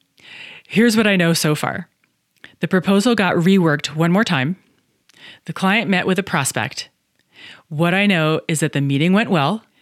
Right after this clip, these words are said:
and that they're having another meeting soon to finalize the details. So if you're out there and you have a proposal to write, let me share with you a few top tips that you want to be sure to include or exclude from your proposals.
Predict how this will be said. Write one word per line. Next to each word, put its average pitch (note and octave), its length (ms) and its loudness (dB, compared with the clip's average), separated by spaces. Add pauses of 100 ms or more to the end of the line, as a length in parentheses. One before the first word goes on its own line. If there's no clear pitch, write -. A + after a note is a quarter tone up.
(640)
and D#3+ 180 2
that D3+ 200 -2
they're D#3+ 100 0
having C#3+ 320 0
another D3+ 280 0
meeting D3+ 340 2
soon D3 460 0
to E3 100 -4
finalize C3 520 -2
the B2+ 80 -6
details. - 500 -10 (960)
So G3 300 0
if A#3 200 0
you're C4 160 4
out E3 220 0
there B2 400 -2
and D#3 280 0
you E3+ 280 2
have G3 220 0
a E3 80 0
proposal C#3+ 480 -2
to C3+ 140 -4
write, G#2 360 -6 (580)
let F3 160 -2
me G#3+ 120 4
share F3 300 2
with E3 200 -2
you C#3 160 0
a C3+ 60 -6
few E3 360 0
top D3 380 -4
tips - 520 -6 (640)
that D3+ 120 -4
you F3 220 2
want F#3 140 2
to F3 60 -2
be E3+ 80 2
sure D3 320 0
to C#3+ 160 -4
include C3 760 0
or C3+ 140 -2
exclude A#2 560 -4
from C#3 200 -2
your C3+ 100 0
proposals. - 640 -10